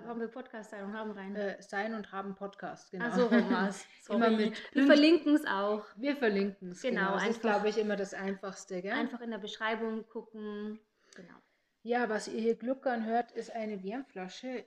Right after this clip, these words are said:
Speaker 1: Es ist, äh, ja schon kälter
Speaker 2: Mm,
Speaker 1: geworden
Speaker 2: die Temperaturen sind
Speaker 1: und
Speaker 2: gesunken.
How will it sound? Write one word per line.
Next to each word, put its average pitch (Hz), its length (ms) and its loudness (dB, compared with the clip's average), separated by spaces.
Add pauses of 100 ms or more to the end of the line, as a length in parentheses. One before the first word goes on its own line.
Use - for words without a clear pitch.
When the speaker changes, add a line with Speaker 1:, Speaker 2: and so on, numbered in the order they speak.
Speaker 1:
Es 208 180 -14
ist, - 440 -14
äh, 214 200 -10
ja 208 280 -4
schon 214 240 -12
kälter 226 360 -2
Speaker 2:
Mm, 180 60 0
Speaker 1:
geworden 185 340 0
Speaker 2:
die 220 60 -2
Temperaturen 226 580 0
sind 254 180 4
Speaker 1:
und 254 40 -2
Speaker 2:
gesunken. 262 840 0